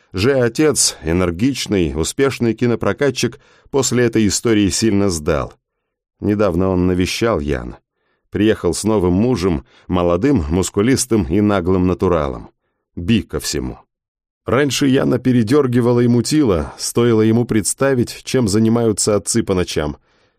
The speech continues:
Теперь он стал к таким вещам равнодушен. «Твой же папа замечательный», манерно уверял Би отчим.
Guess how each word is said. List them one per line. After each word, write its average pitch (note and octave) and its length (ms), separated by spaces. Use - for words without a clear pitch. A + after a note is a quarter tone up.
Теперь C3 360
он D#2 120
стал F#2+ 320
к - 80
таким D#2+ 300
вещам D2+ 600
равнодушен. D2+ 800
«Твой F2 500
же C3+ 260
папа F2 460
замечательный», A#2+ 1040
манерно G2+ 560
уверял G2+ 480
Би F#2 180
отчим. - 500